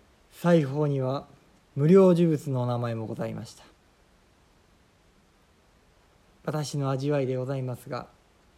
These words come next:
阿弥陀様も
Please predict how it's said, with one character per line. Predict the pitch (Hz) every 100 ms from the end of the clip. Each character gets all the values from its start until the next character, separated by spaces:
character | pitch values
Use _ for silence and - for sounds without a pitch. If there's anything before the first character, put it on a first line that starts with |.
| _ _ _ _ _ _ _ _ _ - _ _ _ -
阿 | 151
弥 | 175
陀 | 170 156
様 | 147 160
も | 143 147